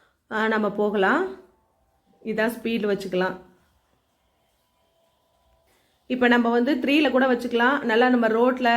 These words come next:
கொஞ்சம் டிராஃபிக்ல எதுவுமே இல்லாம நல்லா ரோடு நல்லா ஃப்ரீயா இந்த பைபாஸ் ரோடு அப்படிலாம் சொல்லுவாங்கல்ல, அதுலலாம் நம்ம கொஞ்சம் ஸ்-, ஃப்ரீ, நல்லா ஸ்பீடா போய்க்கலாம். மித்தபடி கொஞ்சம் டிராஃபிக்கா இருந்துச்சுன்னா நம்ம டூல வச்சுட்டு போய்க்கலாம், டூல வச்சுக்கலாம். அதே மாதிரி நம்ம வந்து ஒரு இடத்துல வளையும் பொழுது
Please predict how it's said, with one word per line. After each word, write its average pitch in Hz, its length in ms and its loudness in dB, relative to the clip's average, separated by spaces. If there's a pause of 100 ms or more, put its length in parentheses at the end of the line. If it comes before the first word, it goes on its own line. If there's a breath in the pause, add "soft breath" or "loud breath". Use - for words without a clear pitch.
கொஞ்சம் 226 280 -4
டிராஃபிக்ல 240 460 0
எதுவுமே 226 320 0
இல்லாம 226 300 0
நல்லா 220 320 0
ரோடு 220 380 2
நல்லா 214 220 0
ஃப்ரீயா 220 380 0 (440 loud breath)
இந்த 220 180 0 (240)
பைபாஸ் 226 480 0
ரோடு 214 240 2
அப்படிலாம் 214 380 0
சொல்லுவாங்கல்ல, 214 440 2
அதுலலாம் 233 460 2
நம்ம 220 160 -2
கொஞ்சம் 214 280 -4
ஸ்-, - 120 -16 (200)
ஃப்ரீ, 240 200 -2 (320)
நல்லா 208 200 0
ஸ்பீடா 240 380 0
போய்க்கலாம். 202 460 0 (360 loud breath)
மித்தபடி 254 400 2
கொஞ்சம் 247 260 2
டிராஃபிக்கா 233 400 2
இருந்துச்சுன்னா 220 420 -2
நம்ம 247 220 0
டூல 277 320 0
வச்சுட்டு 220 320 -2
போய்க்கலாம், 208 480 0 (560 loud breath)
டூல 294 300 0
வச்சுக்கலாம். 233 480 0 (240)
அதே 214 260 2
மாதிரி 269 240 2
நம்ம 247 240 2
வந்து 220 260 0
ஒரு 240 160 2
இடத்துல 226 320 0
வளையும் 240 440 2
பொழுது 220 340 -2